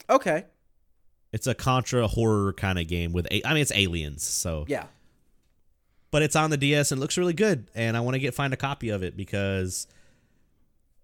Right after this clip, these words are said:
Speaker 2: I just want to have that for my collection. And then, uh, I'm going through, and I thought I had Sonic Adventure two Battle on the GameCube, and apparently I fucking don't.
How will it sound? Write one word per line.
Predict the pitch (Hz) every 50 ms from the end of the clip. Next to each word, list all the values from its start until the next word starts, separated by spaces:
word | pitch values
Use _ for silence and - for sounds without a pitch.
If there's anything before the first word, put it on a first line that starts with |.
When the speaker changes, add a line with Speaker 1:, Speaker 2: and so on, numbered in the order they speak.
| _ _ _ _ _ _
Speaker 2:
I | 95 98 101
just | 107 107 -
want | 110 107 98 -
to | 110 98
have | 104 101
that | 95 90 85 -
for | 104
my | 101 101
collection. | 92 - 101 107 117 - - - 87
And | 92 101
then, | 113 117 123 123 120
uh, | 120 120 117 113 107 104 98 95 - - _ _ - _ _ _ _ _
I'm | 113 123 131
going | 139 135 131 123
through, | - 135 131 127 123
and | 123 113 - - - - - - -
I | 120 160
thought | 226 - - - - 123 98 101 135 180 -
I | 170 165
had | 151 143 170 165 147
Sonic | - - 139 123 143 147 -
Adventure | 143 123 127 139 135 - -
two | 120 - - 131 135
Battle | 113 107 101 98 110 131 139
on | 127 120
the | 110 98
GameCube, | 90 95 95 107 120 - - 156 170 156
and | 135 101
apparently | - - 104 110 117 110 123 113
I |
fucking | 98 - - 104 - - 104 90
don't. | 82 87 78 82 98 131